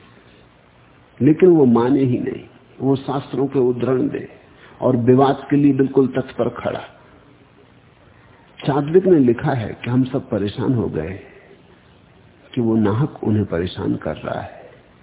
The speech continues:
और उन्हें जो कहना था कह दिया, समझ ले ठीक, ना समझे जाए, लेकिन वो वेद, उपनिषद, गीता, इनके उद्धरण देने लगा और सिद्ध करने लगा कि मैं सही हूं। चादविक ने लिखा, तब एक घटना घटी जो अलौकिक थी।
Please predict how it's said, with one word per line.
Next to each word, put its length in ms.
और 120
उन्हें 200
जो 120
कहना 360
था 140
कह 160
दिया, 420
समझ 260
ले 180
ठीक, 300
ना 140
समझे 360
जाए, 340
लेकिन 320
वो 380
वेद, 520
उपनिषद, 540
गीता, 400
इनके 240
उद्धरण 400
देने 260
लगा 280
और 120
सिद्ध 280
करने 300
लगा 260
कि 140
मैं 200
सही 320
हूं। 120
चादविक 460
ने 100
लिखा, 340
तब 280
एक 140
घटना 320
घटी 340
जो 120
अलौकिक 560
थी। 220